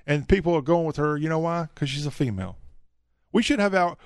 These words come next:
we should have already had another female join in on this race. Where's Carly Fior-, Fiorina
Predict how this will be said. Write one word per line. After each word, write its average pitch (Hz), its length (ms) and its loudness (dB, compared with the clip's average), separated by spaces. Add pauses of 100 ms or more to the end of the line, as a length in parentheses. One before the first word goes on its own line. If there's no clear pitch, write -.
we 302 140 6
should 330 160 0
have 214 80 2
already 214 260 2
had 170 220 0
another 135 260 -2
female 127 420 0
join 120 340 -2
in 120 120 0
on 107 120 -2
this 104 180 -4
race. - 400 -6 (160)
Where's 302 220 0
Carly 254 380 2
Fior-, 220 500 -4 (180)
Fiorina 196 600 -2